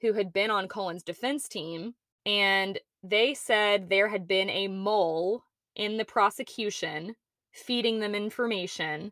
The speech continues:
They were given several thousands of dollars for their cooperation. The reporter investigates this claim more and more. He finds his way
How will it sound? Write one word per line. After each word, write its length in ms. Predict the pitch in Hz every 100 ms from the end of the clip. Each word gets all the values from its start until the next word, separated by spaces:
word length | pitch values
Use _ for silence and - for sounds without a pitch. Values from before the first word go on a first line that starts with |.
| _
They 160 | 190 233
were 160 | 240
given 420 | 214 220 208 196 190
several 560 | - - 254 262 269
thousands 500 | - - 226 226 208
of 120 | 190
dollars 520 | 180 220 233 185 180 -
for 140 | 208
their 180 | 190 185
cooperation. 1000 | - 208 180 - 185 180 - 139 185 320 _ _ _ 214
The 100 | 262
reporter 460 | 269 - 381 381
investigates 720 | 277 240 233 240 220 196 190 -
this 160 | 185
claim 340 | - 196 170 185
more 260 | 196 196
and 120 | 190
more. 400 | 185 170 151 190 - _ -
He 160 | 339
finds 380 | 381 269 254 262
his 180 | 254 214
way 280 | 190 180